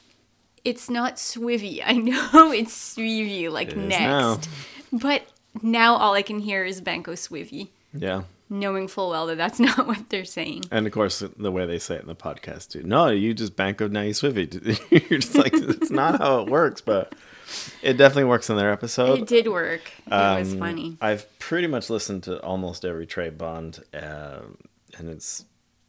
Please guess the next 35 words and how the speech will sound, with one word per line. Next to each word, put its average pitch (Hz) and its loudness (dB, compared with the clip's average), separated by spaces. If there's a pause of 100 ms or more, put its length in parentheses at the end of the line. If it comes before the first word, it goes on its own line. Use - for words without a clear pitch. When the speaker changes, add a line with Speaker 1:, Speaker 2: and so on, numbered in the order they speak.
(160)
Speaker 2:
it 101 2
is 107 2
my 92 -4
favorite 80 -8
James 82 -10
Bond 76 -12
podcast. - -14
I'll 90 -10
just - -12
come 90 -10
out - -14
and - -16
say 90 -6
it. - -12 (420)
That 98 2 (460)
is 90 -8
probably 73 -12
one 78 -14
of 80 -12
the 78 -14
best - -16 (760)
five 76 -12
minutes 80 -14
of - -18
their - -16
podcast - -18
I've 90 -14
ever 82 -16
heard, 80 -12
and 76 -14
it's - -14
all 76 -16
in 73 -16
one 76 -16
episode. 80 -14